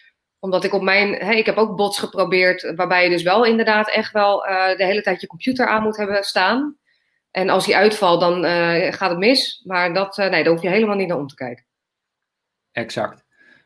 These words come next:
Speaker 2: Eh, dus dat is goed. En, en dit is ook, ook weer een reden waarom je een perso-, ver-, performance fee betaalt. Hè? Want ik heb met Randy daar ook over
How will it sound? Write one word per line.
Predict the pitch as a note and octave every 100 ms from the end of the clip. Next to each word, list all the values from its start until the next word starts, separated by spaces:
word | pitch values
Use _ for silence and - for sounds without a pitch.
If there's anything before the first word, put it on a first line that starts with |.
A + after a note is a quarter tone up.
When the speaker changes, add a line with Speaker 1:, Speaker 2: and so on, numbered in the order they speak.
| _
Speaker 2:
Eh, | C3+ C3+ C3
dus | C#3
dat | D3 F#3
is | -
goed. | - G#3
En, | F#3+ F#3
en | F#3
dit | D#3+ G3
is | G#3
ook, | G3 F#3+
ook | F#3+ G3 G3
weer | E3+ F3
een | E3
reden | D3+ F#3 F3+ D#3
waarom | D3 C#3+ D3
je | C#3+
een | C#3 B2+
perso-, | C3 - F3+
ver-, | - D3+ C3+
performance | - B2+ D3+ E3+ C3+ A#2
fee | - A#2+
betaalt. | G2+ G2 A2 G2+
Hè? | A#2+
Want | C3 C3
ik |
heb | C3+ B2
met | B2+
Randy | B2 C3+ B2+
daar | B2
ook | A#2+
over | B2